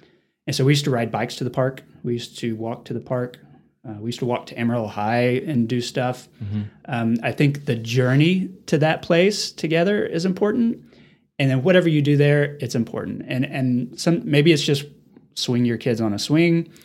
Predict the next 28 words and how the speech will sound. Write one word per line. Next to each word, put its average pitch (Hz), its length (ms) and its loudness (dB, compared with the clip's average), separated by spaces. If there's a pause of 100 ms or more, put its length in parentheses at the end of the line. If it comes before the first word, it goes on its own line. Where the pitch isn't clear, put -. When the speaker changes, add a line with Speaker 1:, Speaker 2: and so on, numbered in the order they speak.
(380)
Speaker 1:
or 113 220 0
watch 107 420 0
them 139 160 2
play 135 320 2
on 123 80 0
the 117 80 -2
play 143 200 0
structure. 143 480 -2
But 120 120 -2
Speaker 2:
Mm-hmm. 107 80 -2
Speaker 1:
like, 123 240 -2 (140)
I 139 60 2
think 143 200 2
families 151 720 4
that 123 560 -2
do 135 200 2
that 123 220 -2
sort 123 220 -4
of 113 80 -4
unstructured 113 640 -6
stuff - 260 -8
together 113 520 -4
are, 107 340 -4
are 107 240 -6 (460)
building 123 420 0
good 113 420 -4 (320)
memories. 107 840 -6 (260)
Speaker 2:
Yeah. 104 220 -6